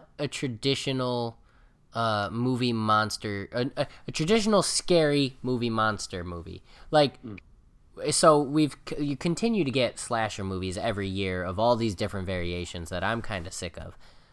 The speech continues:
Speaker 2: Not really. I mean, they, we've got, we haven't really gotten a slasher in a while, actually, that I can recall.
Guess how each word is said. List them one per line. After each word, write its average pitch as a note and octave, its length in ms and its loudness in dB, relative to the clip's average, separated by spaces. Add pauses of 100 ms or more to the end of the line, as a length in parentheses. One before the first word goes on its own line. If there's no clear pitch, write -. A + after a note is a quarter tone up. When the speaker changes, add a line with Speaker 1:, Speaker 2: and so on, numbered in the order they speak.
Speaker 2:
Not - 180 2
really. B3+ 260 6
I - 40 2
mean, F3+ 120 0
they, F#3+ 140 0
we've E3+ 320 -4
got, B3+ 280 -2
we D3+ 100 2
haven't A3+ 180 2
really G3+ 120 4
gotten D#3 220 4
a A#2+ 40 -2
slasher A#2 380 -2
in A2+ 60 -2
a - 20 -2
while, A2+ 260 2
actually, G#2 480 -6 (600)
that G2+ 80 -2
I C3+ 80 2
can D3+ 100 -4
recall. A#2 460 -6